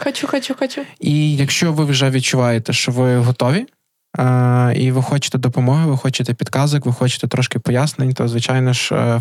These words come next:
Speaker 2: франчайз-груп. Е, Мирослава вам в цьому допоможе. Чесно, у нас буде багато фотографій, е, цієї книжки, але це не просто книжка, це, напевно, така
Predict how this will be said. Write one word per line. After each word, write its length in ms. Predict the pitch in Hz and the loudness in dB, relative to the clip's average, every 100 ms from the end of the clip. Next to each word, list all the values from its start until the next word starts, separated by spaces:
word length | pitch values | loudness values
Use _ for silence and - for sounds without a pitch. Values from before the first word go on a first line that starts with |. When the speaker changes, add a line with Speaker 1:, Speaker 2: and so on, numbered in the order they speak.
| - | 0
Speaker 2:
франчайз-груп. 540 | 123 123 110 113 143 - - - - - _ | 0 0 0 -2 -4 -14 -18 -12 -12 -12 _
Е, 280 | 107 110 113 | -4 0 0
Мирослава 520 | 117 117 - 135 135 117 | 0 0 0 0 0 2
вам 320 | 120 123 127 | 0 0 -2
в 80 | 120 | -2
цьому 260 | 123 117 | 0 0
допоможе. 640 | 113 113 113 107 104 107 113 | 0 -2 -2 -2 0 -2 -2
Чесно, 260 | 151 139 | -2 0
у 20 | 156 | 0
нас 60 | |
буде 180 | 165 165 | 0 -2
багато 340 | 156 165 160 | 0 0 -2
фотографій, 840 | 147 135 135 143 139 135 127 123 - | -4 -2 0 0 0 0 0 0 -2
е, 280 | 127 127 123 - - | 0 2 0 -4 -8
цієї 560 | - 131 131 123 127 123 _ - | -4 0 0 2 0 -2 _ -14
книжки, 420 | - 185 247 - 139 | -4 -2 -2 -2 -2
але 80 | |
це 120 | 127 131 | 0 0
не 80 | |
просто 300 | 123 147 - | 0 -2 -2
книжка, 300 | 139 170 - | -2 -2 -2
це, 120 | 139 127 | -2 -2
напевно, 280 | 123 123 | 0 0
така 220 | 127 131 | 0 -2